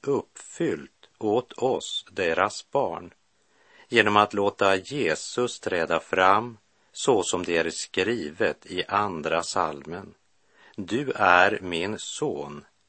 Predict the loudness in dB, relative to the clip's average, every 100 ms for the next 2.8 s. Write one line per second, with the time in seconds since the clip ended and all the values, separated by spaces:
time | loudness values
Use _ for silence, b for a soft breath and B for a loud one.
0 | _ b b b 4 4 4 -2 -8 -2
1 | 0 0 -4 -8 -2 0 0 -4 -12 -18
2 | -8 -8 -8 _ -8 -8 -8 -16